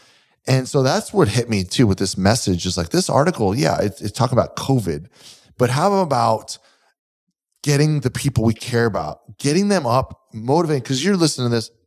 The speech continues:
obviously you're exercising right now. This, I'm talking to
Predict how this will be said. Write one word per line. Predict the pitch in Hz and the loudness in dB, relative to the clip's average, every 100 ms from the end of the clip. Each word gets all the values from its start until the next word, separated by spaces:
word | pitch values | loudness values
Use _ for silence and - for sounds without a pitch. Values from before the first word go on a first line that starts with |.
| - | 0
obviously | 110 101 - 95 | 2 2 -2 2
you're | 90 | 2
exercising | 85 - 82 82 87 | 0 -2 0 0 0
right | 76 | -2
now. | 85 78 - _ _ | -4 -6 -14 _ _
This, | 127 120 | 2 2
I'm | 87 104 | 0 0
talking | 107 98 101 | 2 2 2
to | 95 90 90 | 2 0 -2